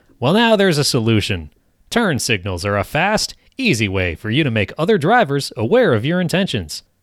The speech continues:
Simply flip a lever, and the outside of your car lights up to tell you which direction you're going to turn.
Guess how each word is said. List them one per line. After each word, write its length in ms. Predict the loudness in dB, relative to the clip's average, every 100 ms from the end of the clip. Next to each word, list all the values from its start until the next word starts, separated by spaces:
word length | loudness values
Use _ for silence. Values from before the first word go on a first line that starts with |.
| _
Simply 340 | -4 -2 0
flip 380 | -2 -2 0 2
a 40 |
lever, 460 | 2 2 2 0 -4 -4
and 140 | 0
the 100 | 2
outside 360 | 2 2 2 2
of 60 |
your 140 | 2 0
car 360 | 2 4 4
lights 400 | 2 0 0 2
up 200 | 2 0 -2
to 120 | -2
tell 220 | 2 2
you 180 | 2 -2
which 260 | -2 -2
direction 460 | 0 2 2 2 0
you're 180 | 2 2
going 240 | 4 2 2
to 40 |
turn. 460 | 0 2 2 -2